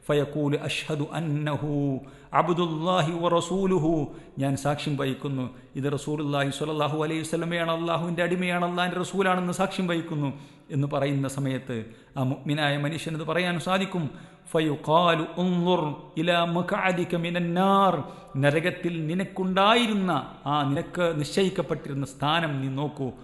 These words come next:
"അബ്ദലക അല്ലാഹു ബിഹി മഖഅദൻ മിനൽ ജന്ന", എന്നാൽ അള്ളാഹു അത് മാറ്റി, ദീനിയായി ജീവിച്ചതുകൊണ്ട്, നിഷ്ഠ പാലിച്ചതുകൊണ്ട് തന്നെ സ്വർഗത്തിലേക്ക് നിന്നെ, സ്വർഗത്തിലേക്ക് നിന്നെ മാറ്റിയിരിക്കുന്നു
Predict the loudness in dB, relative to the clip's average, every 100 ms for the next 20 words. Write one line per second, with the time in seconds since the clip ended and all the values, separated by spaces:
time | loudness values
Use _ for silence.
0 | -18 -4 0 2 2 0 -2 -2 0 0
1 | 0 -2 -4 -4 -4 -2 -4 -2 -2 -2
2 | -2 -2 -2 -2 -2 -2 -2 -2 -6 -16
3 | -8 -2 -2 -2 -2 0 0 0 0 0
4 | 0 -2 -4 -8 -18 -8 0 2 2 2
5 | 2 0 0 -2 -2 -4 -2 0 0 -2
6 | -4 -14 -6 -4 -4 -2 0 2 4 2
7 | 2 0 0 2 0 0 0 -2 -4 -8
8 | -18 -8 -2 0 0 -2 -4 -4 -4 -4
9 | -4 -4 -6 -4 -4 -4 -4 -4 -4 -4
10 | -4 -2 -2 -2 -4 -4 -4 -4 -4 -2
11 | -2 -4